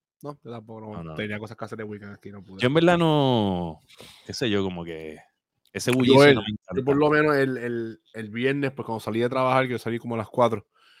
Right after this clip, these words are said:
Speaker 1: que yo trabajo por esa área y el traf-, el tráfico estaba chévere.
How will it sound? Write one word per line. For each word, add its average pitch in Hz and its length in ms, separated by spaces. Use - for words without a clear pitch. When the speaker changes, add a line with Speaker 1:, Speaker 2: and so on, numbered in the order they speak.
Speaker 1:
que 104 100
yo 104 40
trabajo 110 260
por 113 120
esa 110 340
área 104 240
y 95 540
el 95 200
traf-, 104 280
el 117 80
tráfico 104 280
estaba 101 280
chévere. 92 380